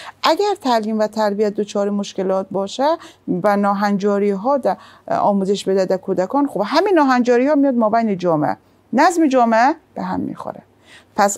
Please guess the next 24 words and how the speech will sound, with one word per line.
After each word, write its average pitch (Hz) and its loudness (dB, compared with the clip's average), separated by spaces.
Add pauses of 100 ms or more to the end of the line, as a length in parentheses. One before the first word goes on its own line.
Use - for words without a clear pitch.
اگر 330 2
نظام 202 -2
تعلیم 202 -4
و 196 -2
تربیت 196 -4
جامعه‌ای 190 -2 (1080)
درست، 214 2
با 190 0
کیفیت 190 0 (300)
با-، 190 2
باشه، 196 0 (420)
باعث 226 2
می‌شه 202 0
که 185 -6
کودکانی 226 0
که 220 2
بیرون 185 2
می‌ده، 185 0 (300)
م-، 196 0 (300)
باعث 202 0
می‌شه 240 -2
که 277 -2 (280)
نظم 262 0
اجتماعی 214 -2